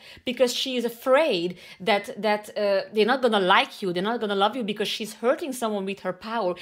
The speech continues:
We have all, we all have that power. We all have that power which we can create. We can create the life we want. And I know it sounds a cliche because you hear it all the time, but it is true.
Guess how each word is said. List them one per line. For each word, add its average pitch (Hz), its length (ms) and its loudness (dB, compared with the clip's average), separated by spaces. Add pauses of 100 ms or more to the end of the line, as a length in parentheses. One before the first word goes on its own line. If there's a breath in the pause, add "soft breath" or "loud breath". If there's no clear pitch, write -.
(240 loud breath)
We 285 140 -6
have 466 280 0
all, 285 400 0
we 247 260 -12
all 330 460 6
have 190 420 0 (240 loud breath)
that 180 220 -2
power. 185 560 0 (720 soft breath)
We 254 180 -4
all 339 240 6
have 202 540 4 (220 loud breath)
that 214 240 0
power 220 480 6 (280 loud breath)
which 226 320 -8
we 226 140 -6
can 233 340 -2
create. 240 640 2
We 202 80 -10
can 208 180 -4
create 220 520 0
the 202 80 -2
life 233 460 2
we 220 200 -4
want. 190 400 -2 (240 loud breath)
And 262 140 -2
I 277 60 0
know 320 240 0
it 262 140 -6
sounds 262 300 2
a 233 40 -2
cliche 240 280 -4
because 202 320 -4
you 220 80 -4
hear 233 180 -2
it 220 80 -6
all 226 160 -2
the 196 80 -2
time, 196 400 -6 (280 loud breath)
but 254 280 -2
it - 140 -10
is 254 160 -8
true. 269 540 -2